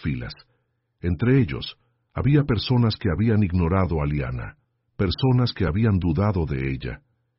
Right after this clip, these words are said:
y algunas que ni siquiera habían ocultado su desprecio. Nada de eso importaba ya,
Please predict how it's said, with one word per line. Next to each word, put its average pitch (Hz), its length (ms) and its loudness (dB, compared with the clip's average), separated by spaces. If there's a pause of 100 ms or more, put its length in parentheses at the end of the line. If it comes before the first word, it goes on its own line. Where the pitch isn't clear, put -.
(120)
y 98 80 0
algunas 87 560 0 (480)
que 113 100 -2
ni 113 120 4
siquiera 127 480 2
habían 101 320 2
ocultado 76 560 -2
su 73 180 -6
desprecio. 69 720 -6 (580)
Nada 104 380 0
de 82 160 -2
eso 82 180 -4
importaba 73 580 -2
ya, 65 300 -8